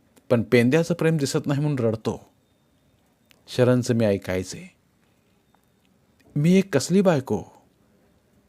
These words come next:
नवऱ्याच्या प्रेमभंगात मदत करतेय, त्यांच्याशी चर्चा करतेय,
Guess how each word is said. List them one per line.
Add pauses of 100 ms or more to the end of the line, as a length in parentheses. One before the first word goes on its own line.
(720)
नवऱ्याच्या
प्रेमभंगात
मदत
करतेय, (840)
त्यांच्याशी
चर्चा
करतेय,